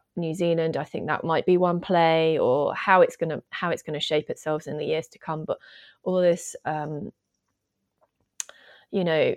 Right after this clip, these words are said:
union flag flying, um, xenophobia doesn't help. It's really about brass tacks, and it's really about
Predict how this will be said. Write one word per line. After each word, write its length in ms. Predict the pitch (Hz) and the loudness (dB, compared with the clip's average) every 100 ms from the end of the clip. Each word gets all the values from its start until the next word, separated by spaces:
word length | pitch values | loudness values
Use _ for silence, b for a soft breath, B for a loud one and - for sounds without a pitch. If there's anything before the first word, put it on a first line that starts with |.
| 190 | -4
union 580 | 196 185 180 180 175 170 - | -2 0 2 2 0 -2 -12
flag 560 | - 180 160 160 - | -6 0 2 2 -2
flying, 800 | - 165 156 156 156 160 160 151 - | -6 -2 0 2 2 0 -2 -6 -4
um, 720 | 151 151 156 151 151 147 147 | 0 0 0 -4 -4 -4 -4
xenophobia 720 | - 185 151 151 160 156 151 143 | -4 -4 -4 0 0 2 2 2
doesn't 280 | - - - | -2 -6 -10
help. 420 | - 151 - - | -2 0 0 -4
It's 240 | - - | -10 -4
really 300 | 175 170 156 | 0 2 2
about 320 | 139 135 - | 2 0 0
brass 260 | 156 143 - | -2 -4 -6
tacks, 340 | - 151 - | -10 -10 -10
and 120 | - - | -10 -10
it's 160 | - | -2
really 260 | 165 165 165 | 2 4 4
about 360 | 156 151 147 | 2 2 0